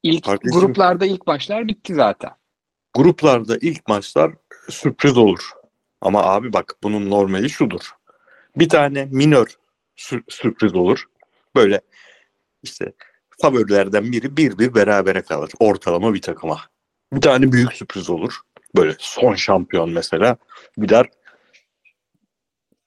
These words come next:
Speaker 2: çok çok güçsüz bir takıma yenilir. İkidir ya bunun normali. Neredeyse bütün maçlarda mı sürpriz olur kardeşim?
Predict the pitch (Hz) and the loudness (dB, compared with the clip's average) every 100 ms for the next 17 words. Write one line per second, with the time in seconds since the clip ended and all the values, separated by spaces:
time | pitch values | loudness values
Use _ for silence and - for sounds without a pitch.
0 | - - - 127 - 98 101 101 - 95 | -20 -4 0 0 2 -2 -2 -12 -10 -8
1 | 90 87 85 107 123 110 104 101 214 - | -4 -2 0 2 4 4 4 2 0 -2
2 | - 226 233 214 180 131 196 165 127 110 | -4 0 4 4 4 4 2 0 -2 -2
3 | 107 104 101 135 - _ _ _ - 90 | -4 -4 -8 -8 -12 _ _ _ -4 0
4 | 113 113 131 127 117 107 143 139 139 - | 0 4 4 4 -4 0 2 4 2 2
5 | 156 151 165 156 151 151 156 160 151 - | 2 4 2 0 -6 -2 2 4 4 4
6 | 127 135 151 156 | 2 2 0 -4